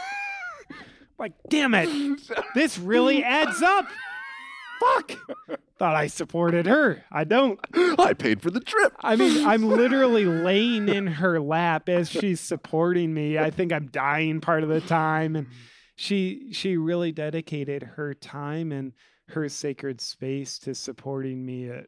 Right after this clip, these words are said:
Speaker 1: all levels, which really just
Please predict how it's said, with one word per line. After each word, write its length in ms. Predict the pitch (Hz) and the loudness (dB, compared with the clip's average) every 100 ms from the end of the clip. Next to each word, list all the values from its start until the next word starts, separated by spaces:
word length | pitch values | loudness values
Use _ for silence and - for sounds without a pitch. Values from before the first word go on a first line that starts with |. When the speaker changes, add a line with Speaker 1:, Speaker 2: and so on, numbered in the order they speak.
| _ | _
Speaker 1:
all 200 | 135 131 | -8 -4
levels, 460 | 131 135 135 127 - | -4 -4 -4 -6 -6
which 240 | 170 160 | -6 -4
really 580 | 170 165 170 160 147 131 127 _ _ _ _ _ _ _ _ - 202 | -2 0 0 0 -2 -6 -12 _ _ _ _ _ _ _ _ -20 -10
just 340 | 160 170 - | -6 -6 -8